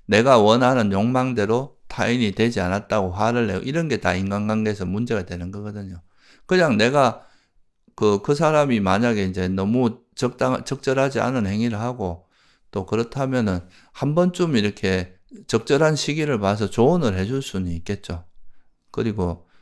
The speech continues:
또는 그 사람이 아, 아, 해-, 행동이 바르지 않다 그러면 저걸 보면서 "아, 나는 저렇게 절대 하지 않아야 되겠다." 이렇게 배울 수도 있는 거고.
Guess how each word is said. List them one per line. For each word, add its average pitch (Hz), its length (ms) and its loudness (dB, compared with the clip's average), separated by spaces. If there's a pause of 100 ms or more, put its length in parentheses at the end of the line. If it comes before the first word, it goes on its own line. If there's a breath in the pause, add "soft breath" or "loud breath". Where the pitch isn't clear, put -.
(120)
또는 156 360 0 (300 soft breath)
그 156 120 -4
사람이 175 400 2
아, 76 260 -2
아, - 160 -14
해-, 127 200 -12
행동이 156 420 0
바르지 107 320 0
않다 135 280 -2
그러면 92 340 -4 (240 soft breath)
저걸 151 360 0
보면서 117 640 2 (140 soft breath)
"아, 107 180 0
나는 156 300 4
저렇게 123 360 -2
절대 120 320 -4
하지 123 260 -4
않아야 95 280 -2
되겠다." 117 380 -6
이렇게 110 320 -6
배울 160 300 6
수도 - 260 -8
있는 92 280 -6
거고. 92 340 -12